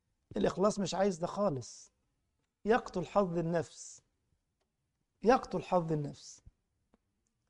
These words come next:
لازم يكون لله، كل شيء لله،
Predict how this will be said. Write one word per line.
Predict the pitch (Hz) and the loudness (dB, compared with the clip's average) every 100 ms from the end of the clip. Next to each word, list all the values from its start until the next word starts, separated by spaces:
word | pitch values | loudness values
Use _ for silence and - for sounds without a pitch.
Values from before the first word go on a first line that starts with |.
| - | -2
لازم | 190 202 185 | 2 4 2
يكون | 160 175 | 0 -2
لله، | 156 147 139 151 _ _ _ _ _ _ _ _ _ _ _ _ _ _ _ _ _ _ - | 0 -2 -4 -6 _ _ _ _ _ _ _ _ _ _ _ _ _ _ _ _ _ _ 0
كل | 214 214 180 | 4 4 4
شيء | - - | 0 -2
لله، | 160 151 147 | 0 0 -2